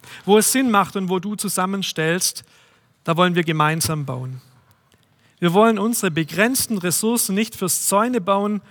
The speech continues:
und nicht für Familienstreit verschwenden, sondern frische Quellen erschließen und für möglichst viele zugänglich machen, damit dein Reich wächst und Gestalt gewinnt.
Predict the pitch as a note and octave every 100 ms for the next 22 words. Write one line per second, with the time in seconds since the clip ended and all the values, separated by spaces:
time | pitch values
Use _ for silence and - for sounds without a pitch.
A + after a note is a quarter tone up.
0 | - - - F3+ F#3+ - - F3+ F3 -
1 | E3 E3+ F3+ E3+ - - D#3+ - D#3 C#3+
2 | D3+ - C#3 D3+ D3+ - A3+ A3 G3 -
3 | F3 F#3+ F#3+ - - - D#3 - F3+ G3+
4 | F#3 D#3 D#3+ D#3 F#3 F3+ D#3+ - - E3
5 | D#3+ - D#3 C#3+ C3+ A#2+ C#3+ B2+ C3+ -
6 | - - F#3+ F3+ G3+ A#3 F3 F#3 F#3 D#3
7 | F3 - - - D#3+ - - - C#3 C#3+
8 | - D3 C#3 C3+ -